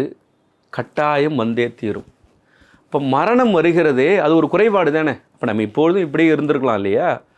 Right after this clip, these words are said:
ஆனா மரணம் வந்துடுது. அந்த மரணம் வருவது என்பது முதல் குறைபாடு. இரண்டாவது குறைபாடு அறியாமை. அறியாமை என்று சொன்னால் இப்ப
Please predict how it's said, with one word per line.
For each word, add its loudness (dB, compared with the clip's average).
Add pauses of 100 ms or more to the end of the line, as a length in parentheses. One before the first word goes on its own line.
(160)
ஆனா -2
மரணம் 2
வந்துடுது. 0 (920)
அந்த -2
மரணம் 0
வருவது 2
என்பது 0
முதல் 2
குறைபாடு. 2 (1080)
இரண்டாவது 2
குறைபாடு 2 (1300)
அறியாமை. 2 (920)
அறியாமை 2
என்று 0
சொன்னால் -2 (560)
இப்ப -2